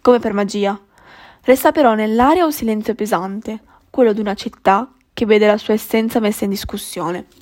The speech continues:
Una città piagata dalla fame, da una crisi economica senza precedenti, con la povera gente ridotta allo stremo. Oggi la scienza scarta l'ipotesi dell'isteria di massa, del fungo allucinogeno, ma avanza una domanda inquietante.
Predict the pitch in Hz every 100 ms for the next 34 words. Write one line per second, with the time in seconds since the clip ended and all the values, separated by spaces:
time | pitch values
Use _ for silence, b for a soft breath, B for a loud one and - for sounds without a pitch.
0 | b b b b b 240 247 254 247 302
1 | 208 269 220 226 240 226 214 220 185 180
2 | 190 220 b b b 240 240 254 262 254
3 | 226 226 247 269 262 226 202 220 214 214
4 | 208 190 214 214 220 B B B B -
5 | 247 240 269 285 254 247 240 254 247 208
6 | 208 - 208 202 - 196 196 202 - _
7 | _ b b b b b 285 349 349 269
8 | 233 - 262 269 269 277 269 - 220 208
9 | 208 196 196 196 202 196 202 202 - 196
10 | 202 202 190 - - 208 _ - 208 220
11 | 214 208 208 - 208 196 208 196 208 b
12 | b b b b b 220 214 220 220 220
13 | 214 220 226 233 214 185 185 190 202 196
14 | 220